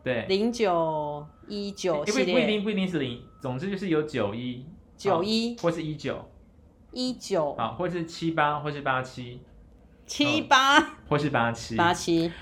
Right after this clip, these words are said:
Speaker 1: 这个我看了很多遍的，就是我这边有接触到，就是婚姻感情是比较不那么顺利的，而且通常是表现在女方强势的话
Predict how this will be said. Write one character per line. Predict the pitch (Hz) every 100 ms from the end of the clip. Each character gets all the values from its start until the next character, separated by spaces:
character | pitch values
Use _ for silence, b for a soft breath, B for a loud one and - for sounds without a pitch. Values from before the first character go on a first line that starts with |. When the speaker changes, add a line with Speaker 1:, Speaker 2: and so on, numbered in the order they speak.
| B 156
Speaker 1:
这 | 214
个 | 202 165
我 | 139 131 131 127
看 | 196 170
了 | 135
很 | 110 104
多 | 104 127 131
遍 | 135 104
的， | 104
就 | 127
是 | 135 117 107 B B B - -
我 | 120 120 120 117
这 | 117 180
边 | 180
有 | 120
接 | 127 139
触 | 143 135
到， | 131 127
就 |
是 | 127 131 123 117 110 104 - - - - -
婚 | 151
姻 | 139 143 143 147 - -
感 | 117 107
情 | - 113 110
是 | 135 123
比 | 107 101
较 | 127 120 113 104 - -
不 | 120
那 | 139
么 |
顺 | 127 139 123
利 | 131 107
的， | 104 104 135
而 |
且 | 143 127 110 101 - B B B B -
通 |
常 | 175 170
是 | 165
表 | 120
现 | 113 143
在 | 143
女 | 127 107
方 | 131 135
强 | - 110 104
势 | 107 - 113
的 | 110
话 | 117